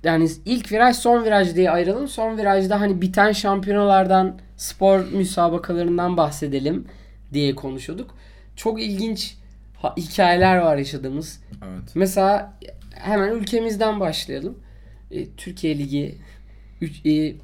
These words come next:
Speaker 2: Son üç hafta, dört
Speaker 1: son üç
Speaker 2: hafta
Speaker 1: haftaya
Speaker 2: inanılmaz yani.
Speaker 1: Benim çok iyi bir tılsımım var. Bizim üst sokakta Berk diye bir komşumuz var.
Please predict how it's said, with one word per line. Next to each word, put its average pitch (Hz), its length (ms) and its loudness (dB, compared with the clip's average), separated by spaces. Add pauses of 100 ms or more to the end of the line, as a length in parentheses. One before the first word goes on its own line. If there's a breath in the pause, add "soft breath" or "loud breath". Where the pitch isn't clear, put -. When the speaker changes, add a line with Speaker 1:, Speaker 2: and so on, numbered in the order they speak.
(160)
Speaker 2:
Son 131 280 -6
üç 143 140 -2
hafta, 120 340 -6
dört 120 140 0
Speaker 1:
son 160 200 0
üç 165 140 -2
Speaker 2:
hafta 160 200 0
Speaker 1:
haftaya - 180 0
Speaker 2:
inanılmaz 139 500 0
yani. 90 180 -8
Speaker 1:
Benim 226 240 6
çok 247 260 -8
iyi 233 120 -8
bir 247 140 -10
tılsımım 208 580 -4
var. 233 240 -6
Bizim 180 320 -6
üst 180 160 -10
sokakta 170 480 -10
Berk 160 280 -4
diye 156 120 -2
bir 156 100 -6
komşumuz 156 840 -6
var. 202 240 -8